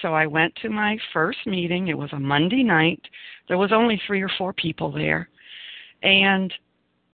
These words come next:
but they gave me hope. I heard my story. I related to these people. I wasn't alone. You know, this was nice, a little fellowship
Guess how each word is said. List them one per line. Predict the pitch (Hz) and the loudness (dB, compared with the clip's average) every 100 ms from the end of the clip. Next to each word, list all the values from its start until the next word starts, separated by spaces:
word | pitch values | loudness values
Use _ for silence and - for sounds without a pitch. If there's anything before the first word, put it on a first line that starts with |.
| _ _ - | _ _ -6
but | 160 185 190 | 0 2 2
they | 185 | -2
gave | 190 185 196 | 0 -2 -2
me | 185 165 | -8 -6
hope. | 147 - _ - _ _ _ - | -8 -10 _ -20 _ _ _ -8
I | 180 | -6
heard | 170 190 214 202 | -4 -4 -4 -4
my | 190 180 - | -4 -4 -6
story. | 160 139 131 135 139 _ _ _ _ _ _ _ | -12 -10 -10 -12 -16 _ _ _ _ _ _ _
I | 170 170 175 175 175 - - _ _ _ _ _ _ _ _ _ _ _ _ - | -2 0 0 -2 -4 -8 -20 _ _ _ _ _ _ _ _ _ _ _ _ -4
related | 202 196 202 202 180 151 | 0 4 4 2 -2 -6
to | 185 | -10
these | 147 - - - | -10 -12 -14 -12
people. | 160 - - - - - | -12 -12 -16 -16 -14 -6
I | 175 | -4
wasn't | 170 190 185 180 _ - | -2 -4 -4 -8 _ -12
alone. | 170 165 165 147 131 143 | -6 -4 -2 -2 -4 -2
You | 175 | 0
know, | 196 | 0
this | 233 - | -2 -4
was | 214 | 0
nice, | 226 214 143 175 | 2 2 2 0
a | |
little | 190 175 - | 0 0 2
fellowship | 175 156 - - | 2 2 0 0